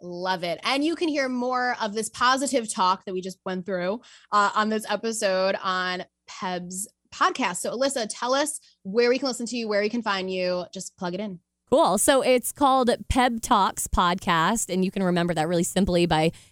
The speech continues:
Speaker 2: seeing if you need a pep talk in your life. You just go to Peb Talks. And, uh, you can listen every Friday at five P M.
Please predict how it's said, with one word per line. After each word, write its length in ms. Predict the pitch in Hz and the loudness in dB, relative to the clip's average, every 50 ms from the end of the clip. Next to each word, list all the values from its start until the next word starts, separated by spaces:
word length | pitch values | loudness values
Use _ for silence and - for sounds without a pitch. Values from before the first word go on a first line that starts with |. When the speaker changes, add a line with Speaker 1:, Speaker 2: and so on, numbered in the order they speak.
| _ | _
Speaker 2:
seeing 400 | _ - - 226 226 214 202 196 | _ -8 -2 2 4 4 4 4
if 140 | 190 190 190 | 4 2 2
you 80 | 202 196 | 2 2
need 160 | 190 190 180 | 2 4 2
a 80 | 165 160 | 2 0
pep 280 | - - 285 339 - | 2 2 2 2 2
talk 380 | - - 202 170 160 175 - - | 2 2 4 4 4 4 4 2
in 80 | 190 | 2
your 140 | 175 170 165 | 2 2 2
life. 340 | 165 165 170 180 226 214 - | 4 4 4 4 2 2 0
You 100 | 190 185 | -4 -6
just 200 | 170 185 190 - | -2 -2 -2 0
go 140 | - 180 175 | 2 2 2
to 80 | 175 160 | 2 0
Peb 560 | - - - - 240 220 208 202 202 208 - - - _ _ _ - | -2 0 2 4 4 4 4 2 2 0 -2 -2 -6 _ _ _ -2
Talks. 580 | - 208 180 175 170 170 104 - 240 233 220 220 | 2 4 4 4 4 2 0 -2 -4 -4 -4 -4
And, 480 | - - 165 170 165 170 170 170 170 | -2 -2 -2 -2 0 -2 -2 -2 0
uh, 380 | 175 165 165 160 160 165 160 143 | 0 2 2 4 2 2 0 -2
you 160 | - - 180 | -4 -8 -8
can 160 | 170 - 185 175 | -4 -2 0 2
listen 320 | 170 170 - - 175 175 | 2 2 2 2 0 2
every 300 | 151 190 202 196 233 226 | 2 2 2 2 0 0
Friday 460 | - - - 214 190 190 208 208 208 | 0 0 2 2 2 4 2 2 2
at 120 | 156 180 - | 2 0 2
five 320 | - 185 175 180 185 - | 2 2 2 2 0 0
P 160 | - 247 185 | 0 2 2
M. 320 | 170 170 170 175 170 175 | 2 2 0 0 -2 -2